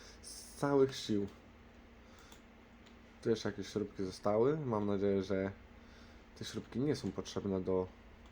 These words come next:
egzystencji naszej bawareczki. Te śruby, a nie mam Skorala teraz przy sobie. Y, te śrubki wymienimy najpierw w kołach, żeby te koła się ładnie prezentowały. Oczywiście niedługo wymienimy jeszcze felgi, bo te felgi też są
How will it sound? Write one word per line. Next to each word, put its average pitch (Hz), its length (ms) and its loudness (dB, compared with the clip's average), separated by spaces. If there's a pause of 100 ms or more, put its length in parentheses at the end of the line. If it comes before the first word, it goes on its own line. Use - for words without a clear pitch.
(200)
egzystencji 101 680 -2 (640)
naszej - 220 -6
bawareczki. 95 640 2 (440)
Te 165 120 4
śruby, 117 500 6 (100)
a 101 120 0
nie 101 100 2
mam 101 240 4
Skorala 123 440 4 (1120)
teraz 110 260 4
przy - 140 -10
sobie. 110 320 4 (640)
Y, 110 240 6 (200)
te 147 100 4
śrubki 139 420 4
wymienimy 120 400 4
najpierw 107 340 2
w - 120 -16
kołach, 113 280 6
żeby 95 180 -4
te - 120 -12
koła 107 280 4
się - 120 -2
ładnie 98 260 2
prezentowały. 107 720 2 (540)
Oczywiście 107 380 -4
niedługo 101 360 0
wymienimy 104 440 2
jeszcze 101 220 0
felgi, 113 340 2
bo 95 120 -2
te 98 100 -10
felgi 98 260 0
też 101 140 -4
są 98 240 -2